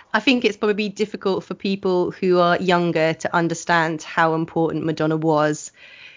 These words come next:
given maybe the way that she's viewed now, which is perhaps in a harsher light. We kind of have this joke of, like, Madonna eternally trying to be young, eternally trying to catch up with what's happening. Whereas, you know, take Beyonce and fuse her with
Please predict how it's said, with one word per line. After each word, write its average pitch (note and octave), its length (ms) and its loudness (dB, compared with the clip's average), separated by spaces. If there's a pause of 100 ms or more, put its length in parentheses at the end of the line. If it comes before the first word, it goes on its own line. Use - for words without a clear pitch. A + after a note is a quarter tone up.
(460)
given E3+ 600 2
maybe E3 380 2
the E3 140 0
way D#3 200 2
that D#3 160 -4
she's E3 220 -2
viewed D#3+ 260 -2
now, D3 540 2
which - 220 -8
is D#3 280 -4
perhaps - 520 -2 (200)
in D#3+ 200 0
a D#3 80 0
harsher D#3 400 2
light. D3+ 560 0
We F3 140 -4
kind E3 200 2
of D#3+ 80 -8
have - 160 0
this D3+ 160 -4
joke D#3+ 300 -2
of, D3 80 -10
like, D#3 180 0
Madonna D#3 400 0
eternally E3+ 460 2
trying F#3+ 240 4
to F#3+ 80 0
be F3+ 80 4
young, E3+ 320 6
eternally E3+ 420 0
trying F3+ 280 -4
to F#3 80 -6
catch - 300 -2
up - 160 2
with D#3+ 80 -6
what's E3 200 -4
happening. E3 420 -2 (400)
Whereas, F3+ 520 4
you F3+ 100 -2
know, D#3+ 180 2
take F3+ 380 -2
Beyonce E3+ 520 2
and E3+ 140 0
fuse E3+ 300 -6
her E3 160 2
with E3 220 0